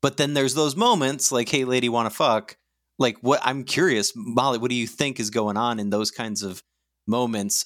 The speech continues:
Another one that comes to mind is, like, um, when,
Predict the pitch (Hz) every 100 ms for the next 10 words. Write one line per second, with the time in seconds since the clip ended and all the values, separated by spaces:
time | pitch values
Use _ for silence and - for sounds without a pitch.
0 | - 120 113 113 107 107 104 101 - -
1 | - - 113 101 101 101 98 98 95 -
2 | 95 92 - _ _ _ _ 107 92 87
3 | 71 104 110 98 95